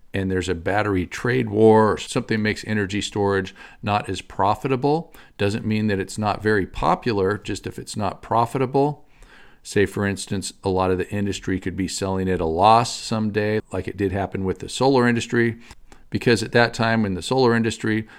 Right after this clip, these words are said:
the Chinese government was pumping so much money into their industry that no companies were making profits. Kinda crazy, huh? Solar takes off like crazy, and then it's not profitable to manufacture solar.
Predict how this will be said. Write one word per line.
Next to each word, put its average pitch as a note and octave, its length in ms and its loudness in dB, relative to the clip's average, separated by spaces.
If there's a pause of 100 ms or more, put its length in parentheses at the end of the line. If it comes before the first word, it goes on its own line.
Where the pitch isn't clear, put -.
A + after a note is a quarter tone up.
(100)
the - 80 -8
Chinese G#2+ 420 -2
government G#2+ 500 0
was F2+ 200 -6
pumping F#2+ 400 -4
so C3+ 220 -2
much B2 220 0
money A#2 280 0
into G#2 180 -4
their G2 160 0
industry A2 600 0 (720)
that G#2 220 0
no A2+ 220 2
companies A2 500 -4
were G#2 100 -2
making G#2 360 -4
profits. - 760 -2 (360)
Kinda D3 220 2
crazy, B2+ 420 2
huh? G#2+ 300 0 (840)
Solar A#2+ 340 4
takes A#2 300 0
off A#2 240 2
like A2 180 2
crazy, B2+ 640 0
and G#2 200 -2
then G#2 180 0
it's G2 220 -6
not G2 260 -2
profitable G2 540 -2
to - 120 -8
manufacture F2 600 -4
solar. G2 480 2